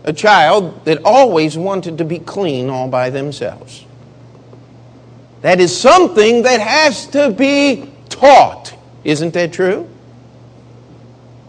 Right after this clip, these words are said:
Don't tell me you're not gonna make your kids do anything. If your kid decided all he was gonna eat was Snicker bars, are you gonna go out and buy him Snicker bars?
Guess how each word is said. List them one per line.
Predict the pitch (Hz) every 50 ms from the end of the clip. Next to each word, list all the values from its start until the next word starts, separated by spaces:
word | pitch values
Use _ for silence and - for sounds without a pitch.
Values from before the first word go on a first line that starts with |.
| - - -
Don't | - 240 311 359 339 349
tell | 349 349 349 349 339
me | 330 330 311
you're | 302 285
not | 285 285 277 226
gonna | 269 254 254
make | 254 247 277 262 202 -
your | 247 226
kids | - - 269 262 202 156 147
do | 160 196 254 247
anything. | 240 262 302 349 330 247 - 240 226 226 247 277 311 294 220 - - - - - - - - - - - - - - - - - - - - - - - -
If | 226 226
your | 190 277 302 254
kid | - 285 311 -
decided | 226 269 220 - 277 294 285 269 262 247 233
all | 247 285 294 285
he | 285 285 269
was | 220 185
gonna | 196 277 269 277
eat | 247 277 294 294 254 147
was | 180 185 180 -
Snicker | - 262 302 262 - 220
bars, | 202 175 170 170 151 139 131 113 104 - - - - - - - - - - - - - - - - - - - - - - - - - - - - - - - - - - - - - - - - - - - - - - - - - - - - - - - - - - -
are | 170
you | 185 185 190
gonna | 180 214 214 208
go | 180 165 - 151 147 185 214 214
out | 208 214 226 202
and | 196 180
buy | 156 196 208 220
him | 208 196
Snicker | - - 208 226 220 233
bars? | 220 202 214 220 240 277 285 - - - -